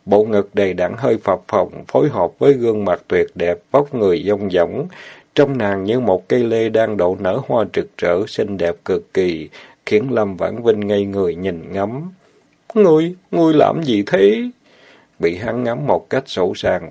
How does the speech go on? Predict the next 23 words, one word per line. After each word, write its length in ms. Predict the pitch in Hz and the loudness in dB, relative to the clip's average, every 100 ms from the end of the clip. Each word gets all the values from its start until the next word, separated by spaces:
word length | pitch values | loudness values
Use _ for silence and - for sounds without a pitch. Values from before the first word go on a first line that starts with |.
| - | -4
Từ 180 | - 101 | 2 2
tiểu 240 | 87 101 139 | 4 2 4
thư 200 | 131 110 | 0 2
tâm 200 | 123 113 | 0 0
phiền 300 | 110 98 82 | 0 0 0
ý 200 | 104 127 | 0 0
loạn, 340 | 131 95 95 104 | 2 -2 -2 -2
gương 280 | 117 104 | -2 -2
mặt 140 | 92 85 | -6 -8
xinh 260 | - 113 104 | -4 -4 0
đẹp 160 | 90 - | -2 0
của 200 | - 131 | 2 2
nàng 300 | 131 95 85 | 2 -2 0
đỏ 240 | 85 113 117 | 2 0 0
hồng, 340 | 101 82 78 - | -4 -4 -10 -6
thanh 240 | 113 104 | -4 -2
âm 240 | 104 104 | -2 -2
nhỏ 260 | 95 85 92 | -2 -2 -4
xíu: 480 | - 123 139 170 202 _ _ - - _ _ - | -2 -2 -2 -4 -12 _ _ -20 -20 _ _ 2
"Đây 180 | 180 147 | 2 6
là 140 | 123 110 | 4 6
hoàng 240 | 110 107 104 | 4 2 4
cung, 320 | 147 143 | 4 4